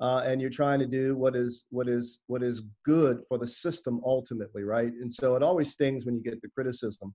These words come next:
But I, I think the first thing you gotta do is you gotta do, you have to noodle on it. I think you, you, we have to have the capacity to hear the most unflattering interpretation of ourselves and of our work.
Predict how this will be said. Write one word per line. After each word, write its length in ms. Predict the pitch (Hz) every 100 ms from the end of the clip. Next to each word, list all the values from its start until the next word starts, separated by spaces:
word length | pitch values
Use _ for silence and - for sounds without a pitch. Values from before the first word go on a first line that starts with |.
| _ _ _ _ _
But 260 | 156 175 180
I, 40 | 170
I 40 |
think 220 | 220 208
the 60 | 165
first 220 | 214 202
thing 100 | 185
you 120 | 160
gotta 380 | 151 165 196 147 -
do 320 | 127 113 113
is 180 | 127 123
you 60 | 139
gotta 340 | 143 175 170
do, 180 | 127 139
you 160 | 135 143
have 180 | 175 220
to 80 | 175
noodle 340 | 151 139 117
on 160 | 104 101
it. 60 |
I 60 | 107 113
think 200 | 156 147
you, 160 | 143 139
you, 200 | 139 139
we 120 | 143
have 200 | 147 185
to 80 | 180
have 200 | 151 147
the 80 | 123
capacity 800 | 123 120 143 151 147 135 120 117 _ _ _
to 140 | 135 127
hear 400 | 156 147 143 123
the 100 | 120
most 320 | 135 143 -
unflattering 640 | 127 120 151 143 147 139 135
interpretation 920 | 123 135 127 123 143 135 135 123 113 117
of 120 | 117
ourselves 720 | 113 - 147 143 143 143 - -
and 100 | 127
of 140 | 120
our 160 | 120 120
work. 280 | 120 104